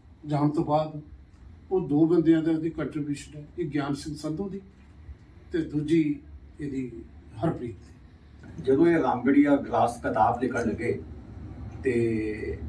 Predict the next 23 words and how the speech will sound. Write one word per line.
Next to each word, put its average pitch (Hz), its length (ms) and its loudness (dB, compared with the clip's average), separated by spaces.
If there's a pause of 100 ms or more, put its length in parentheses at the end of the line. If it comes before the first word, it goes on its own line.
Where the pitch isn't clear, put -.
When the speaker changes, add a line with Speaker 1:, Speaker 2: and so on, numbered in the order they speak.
(600)
Speaker 2:
ਅਫਰੀਕਾ 151 460 6
ਦੇ 143 80 6
ਵਿੱਚ 139 260 8
ਜਦੋਂ 135 240 4
ਉਹਨਾਂ 135 180 2
ਨੇ 131 100 0
ਕਿਹਾ 123 260 -2
ਕਿ 123 160 0
ਵੀ 120 180 -2
ਲੈਣੇ 117 320 2
ਹਨਗੇ 123 260 2
ਨੇ 117 180 0
ਕਿ 113 140 -2
ਵੀ, 117 460 0
ਅਹ, 113 380 -4
ਮੈਂ 117 240 0 (220)
ਬਣਾ 113 420 0
ਰਿਹਾ 135 160 2
ਹਾਂ, 110 280 -2 (480)
ਤਾਂ 156 100 6
ਜਿਹੜੀ 160 380 8
ਉਹਨਾਂ 180 300 6
ਨੇ 170 400 2